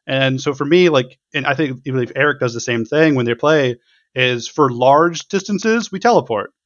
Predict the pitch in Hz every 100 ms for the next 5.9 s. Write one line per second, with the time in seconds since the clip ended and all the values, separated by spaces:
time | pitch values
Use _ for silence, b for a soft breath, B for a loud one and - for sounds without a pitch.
0 | _ - 135 - 120 127 143 143 170 165
1 | 185 190 175 147 143 151 151 151 151 156
2 | 147 139 - 156 - 131 135 156 139 -
3 | 151 156 160 151 123 - 165 139 120 113
4 | 120 _ _ _ _ 127 120 113 117 165
5 | 233 139 123 117 - 127 127 165